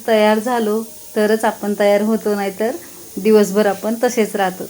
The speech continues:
तसं आज माझं झालेलं आहे. सकाळी मात्र मी मुलाला पटकन जायचं होतं म्हणून तयार झाले नव्हते, म्हणजेच फ्रेश झाले नव्हते जास्त. तर हे बघा, दिवसभर माझं डोकं तसंच होतं. बारा वाजले, म-, तर बारा वाजता मी काय केलेलं आहे, डोकं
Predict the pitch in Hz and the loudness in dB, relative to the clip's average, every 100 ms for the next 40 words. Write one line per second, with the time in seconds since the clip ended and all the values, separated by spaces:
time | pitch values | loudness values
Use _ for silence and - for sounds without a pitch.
0 | 214 208 240 214 214 220 208 220 226 196 | -6 -2 0 0 2 0 0 -2 -2 -2
1 | 202 214 208 214 - - - - - 214 | 0 0 0 -4 -6 -16 -20 -12 -4 0
2 | 208 208 226 208 - 202 214 240 220 208 | 2 2 2 -2 -4 -4 -4 -2 0 2
3 | 202 220 220 - 220 233 226 202 214 196 | 2 0 -2 -2 -2 2 2 2 -2 -4
4 | 202 202 214 269 - - - - - - | -4 -6 -4 -4 -6 -16 -20 -20 -20 0
5 | 220 220 220 254 226 214 202 185 220 208 | 6 6 6 6 4 4 0 0 0 0
6 | 208 233 269 - - 220 220 214 254 220 | 2 0 0 -12 -4 2 2 2 0 2
7 | 208 185 190 190 - 214 294 - - - | 0 -2 -4 -4 -4 -6 -6 -12 -20 -18
8 | - 202 190 190 190 208 214 214 208 226 | -6 -4 -2 -4 -2 2 2 2 0 0
9 | 233 208 208 202 214 202 214 233 240 254 | 0 0 0 0 -2 -2 -4 -2 -2 -2
10 | 196 220 247 269 - - - - 208 208 | -2 -2 -4 -4 -6 -8 -8 -12 0 2
11 | 202 220 226 254 220 208 190 202 190 214 | 6 6 4 2 2 0 0 -6 -6 -2
12 | 208 208 214 214 220 214 202 202 202 196 | 2 4 4 2 0 -2 0 -2 -2 -4
13 | 196 208 320 - - - - 208 208 190 | -4 -2 -4 -6 -14 -16 -12 0 0 0
14 | 254 | 0